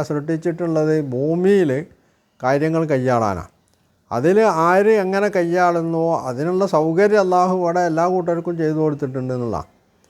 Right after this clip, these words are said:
അതിൽ ഇടപെട്ടുകൊണ്ട് നിർബന്ധപൂർവം അവരെ മാറ്റിത്തിരിക്കുക പിന്നെ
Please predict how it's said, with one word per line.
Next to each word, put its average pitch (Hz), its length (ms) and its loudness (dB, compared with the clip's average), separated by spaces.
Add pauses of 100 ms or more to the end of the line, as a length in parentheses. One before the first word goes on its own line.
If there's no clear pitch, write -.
(840)
അതിൽ 190 180 4 (180)
ഇടപെട്ടുകൊണ്ട് 196 680 2 (100)
നിർബന്ധപൂർവം 196 920 0
അവരെ 175 220 2 (100)
മാറ്റിത്തിരിക്കുക 165 880 -2 (560)
പിന്നെ 139 380 -4